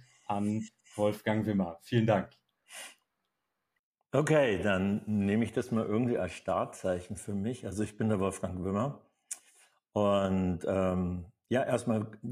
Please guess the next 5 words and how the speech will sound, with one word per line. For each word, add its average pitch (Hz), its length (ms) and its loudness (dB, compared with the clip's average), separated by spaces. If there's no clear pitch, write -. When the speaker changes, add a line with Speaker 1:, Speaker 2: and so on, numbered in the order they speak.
Speaker 2:
ganz, 127 340 -4
ganz 120 360 -4
großen 110 460 -2
Dank 110 400 0
an, 101 500 0